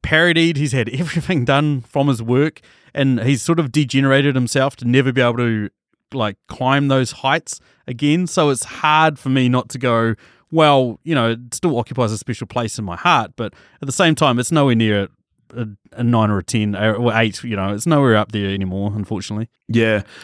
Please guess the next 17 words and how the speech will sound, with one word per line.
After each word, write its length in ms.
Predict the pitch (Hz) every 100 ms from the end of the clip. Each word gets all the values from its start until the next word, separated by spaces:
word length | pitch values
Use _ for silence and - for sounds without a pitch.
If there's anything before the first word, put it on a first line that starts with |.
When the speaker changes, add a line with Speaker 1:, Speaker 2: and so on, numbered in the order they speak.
| -
Speaker 2:
I, 160 | - 156
I 220 | - 143
agree 360 | 208 143 117 139
completely. 500 | - 107 107 123 104
Like, 240 | 101 104
it 120 | 165 180
was, 300 | 190 139 135
um, 420 | 117 95 87 85 _ _ _ _ _ -
not 400 | 113 170 - _
only 440 | - 135 185 135 120
even 240 | 135 127 123
at 120 | 107
the 60 |
time, 360 | 95 117 147 143
like, 160 | 110 113
this 220 | 190 233
film 400 | - 156 120 107